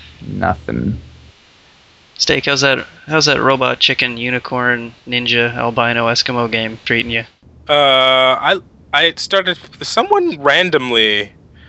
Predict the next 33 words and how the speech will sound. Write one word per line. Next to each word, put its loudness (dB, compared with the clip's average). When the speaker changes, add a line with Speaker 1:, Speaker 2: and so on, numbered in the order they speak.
Speaker 3:
uh, 2
kinda 0
said, 2
"Hey, 2
I 2
tried 2
this -6
game 0
out, 2
you -4
should -10
check -2
it 0
out." 4
And 0
I 2
was -2
like, 0
"What -4
is -6
this? 2
This -20
is -12
ridiculous." 0
But 2
I 6
was 4
like, 4
"I'm 2
gonna 2
beat 0
her 0
score." 0